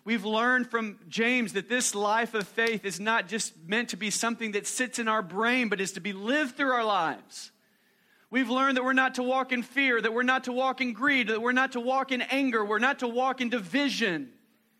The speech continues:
James has told us straight how we're to live. And he ends the passage of Scripture not with the throw-on couple of verses that sometimes people go, "Why is that there?" He ends the passage of this letter to the,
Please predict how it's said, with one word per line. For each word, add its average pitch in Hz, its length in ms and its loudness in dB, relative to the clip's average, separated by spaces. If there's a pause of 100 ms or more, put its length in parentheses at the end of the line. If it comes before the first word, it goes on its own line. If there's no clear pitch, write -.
(1120)
James 254 360 2
has 262 180 0
told 285 380 -2
us 269 180 0
straight 262 500 0
how 240 220 -4
we're 254 140 2
to 226 100 0
live. 226 580 0 (800)
And 180 140 -2
he 196 240 -4
ends 302 420 0
the 262 60 -2
passage 233 420 0
of 196 80 -4
Scripture 226 380 -2
not 247 200 2
with 269 160 -2
the 220 120 -2
throw-on 240 580 0
couple 214 340 -2
of 190 80 -2
verses 202 340 -2
that 185 100 -10
sometimes 214 500 -2
people 190 220 -12
go, 190 120 -6
"Why 226 300 0
is 277 160 0
that 220 240 -2
there?" 220 200 2
He 214 280 -6
ends 294 440 0
the 262 100 0
passage 240 640 -2 (240)
of 196 160 -2
this 233 240 0
letter 233 440 0
to 233 180 -6
the, 202 160 -2